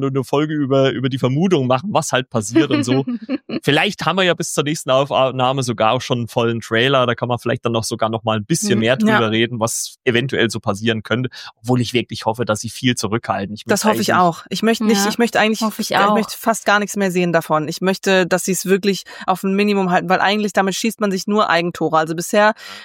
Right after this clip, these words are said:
Speaker 3: ähm, ist es eigentlich immer schlecht gewesen,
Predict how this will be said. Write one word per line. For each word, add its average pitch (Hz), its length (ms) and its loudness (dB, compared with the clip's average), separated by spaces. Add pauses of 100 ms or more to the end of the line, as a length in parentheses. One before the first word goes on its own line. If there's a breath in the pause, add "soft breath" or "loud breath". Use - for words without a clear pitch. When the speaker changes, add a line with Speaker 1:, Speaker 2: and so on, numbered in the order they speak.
Speaker 3:
ähm, 190 680 2 (1040)
ist 202 180 -2
es 196 220 -6
eigentlich 202 360 -2 (380)
immer 262 340 4
schlecht 226 440 -4
gewesen, 202 540 -2